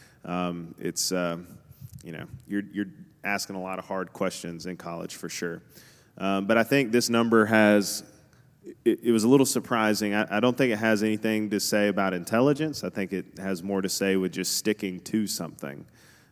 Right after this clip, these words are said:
Um, those of you who, if you did graduate college, I think at a certain point you were just like,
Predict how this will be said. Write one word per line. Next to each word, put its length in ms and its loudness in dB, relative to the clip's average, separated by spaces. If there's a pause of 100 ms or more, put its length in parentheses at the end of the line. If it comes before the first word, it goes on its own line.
(120)
Um, 480 -8
those 240 -2
of 80 -8
you 160 0
who, 260 0
if 200 -8
you 60 -2
did 240 2
graduate 520 2
college, 420 2
I 60 2
think 240 0
at 80 0
a 40 -2
certain 360 0
point 320 0
you 100 4
were 80 2
just 220 -4
like, 240 -4